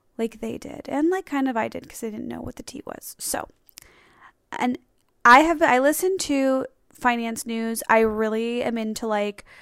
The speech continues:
all the craziness of the stock market. I hate it. I don't even invest. Like, I, it scares me, but I just, like, like to learn about it. It's, like, th-, a thrill for me. So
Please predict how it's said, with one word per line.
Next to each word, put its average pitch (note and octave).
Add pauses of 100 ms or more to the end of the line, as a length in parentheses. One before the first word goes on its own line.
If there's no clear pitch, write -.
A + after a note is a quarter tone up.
(340)
all A#3
the B3
craziness A#3
of A3+
the A3+
stock G#3+
market. G#3
I A3+
hate G3+
it. B3+
I -
don't G#3+
even G#3
invest. G3+
Like, A#3
I, G#3+
it -
scares G#3
me, C4+
but A#3
I A3
just, G#3+
like, A3
like G3+
to A3
learn G3+
about G#3+
it. A#3+
It's, G#3
like, G3+
th-, -
a A3+
thrill G#3
for D4+
me. E4 (1700)
So B3